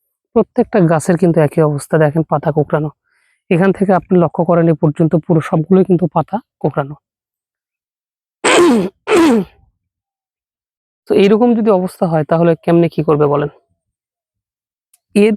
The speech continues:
প্রতিকার কি? আসল পর-, এখন পর্যন্ত আসলে বিভিন্ন ধরনের কীটনাশক দেওয়ার পরেও কাজ হচ্ছে না। আপনাদের এর প্রতিকার সম্পর্কে যদি কারো কিছু জানা থাকে, তাহলে অবশ্যই একটু কমেন্ট বক্সে লিখে যাবেন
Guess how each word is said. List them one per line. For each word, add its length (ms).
প্রতিকার 440
কি? 200
আসল 260
পর-, 280
এখন 200
পর্যন্ত 380
আসলে 280
বিভিন্ন 360
ধরনের 240
কীটনাশক 420
দেওয়ার 240
পরেও 200
কাজ 220
হচ্ছে 220
না। 100
আপনাদের 360
এর 200
প্রতিকার 360
সম্পর্কে 420
যদি 200
কারো 240
কিছু 220
জানা 200
থাকে, 300
তাহলে 280
অবশ্যই 280
একটু 140
কমেন্ট 320
বক্সে 260
লিখে 280
যাবেন 260